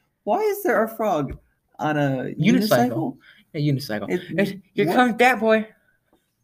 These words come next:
Speaker 1: What made you laugh about that?
Speaker 2: <laughs> Can you imagine a frog on a unicycle? <laughs>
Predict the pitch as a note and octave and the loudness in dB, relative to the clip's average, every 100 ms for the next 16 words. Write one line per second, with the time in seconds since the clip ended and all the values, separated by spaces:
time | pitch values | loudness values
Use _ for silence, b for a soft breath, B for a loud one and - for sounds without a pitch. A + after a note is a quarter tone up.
0 | _ G#4 G4 G4 F#4 F#4 F4+ E4+ E4+ E4 | _ -8 -2 0 4 4 6 4 4 -2
1 | - - G3 B3 C3+ - - _ _ _ | -4 2 2 2 0 -2 -8 _ _ _
2 | _ _ _ _ _ B - _ F3 - | _ _ _ _ _ B -20 _ -8 -6
3 | - - - D4 D4+ E4 E4 E4 C4+ D4 | -8 -16 -8 0 6 8 8 6 2 0
4 | C#4 C4 C4 C4+ C#4 B3 G3+ G3 B3+ D4+ | 0 -2 -4 -6 -4 -4 -4 -6 -6 -4
5 | B3 B3 B3 A#3+ A3 | -6 -6 -6 -8 -10